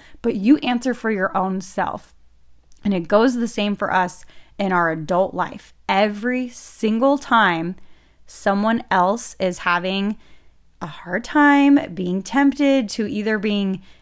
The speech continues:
maybe it's not even sinful, you know, it's, it's kind of a big gray area if we're gonna really go there as far as what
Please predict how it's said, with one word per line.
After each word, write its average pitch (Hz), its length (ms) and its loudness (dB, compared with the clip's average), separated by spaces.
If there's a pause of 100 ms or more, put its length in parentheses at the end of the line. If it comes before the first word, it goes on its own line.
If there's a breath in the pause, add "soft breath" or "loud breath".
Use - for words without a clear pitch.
(160 soft breath)
maybe 262 280 6
it's 302 120 0
not 269 200 6
even 254 240 2
sinful, 240 680 -2
you 214 120 -2
know, 170 260 0
it's, - 240 -6 (120)
it's - 180 -6
kind 339 180 0
of 277 60 2
a 240 60 4
big 202 180 0
gray 190 280 2
area 196 440 4
if 185 100 -4
we're 180 140 -2
gonna 180 180 -2
really 180 260 0
go 185 160 2
there 180 280 0
as 175 180 -6
far 175 240 2
as 175 220 -4
what 180 600 0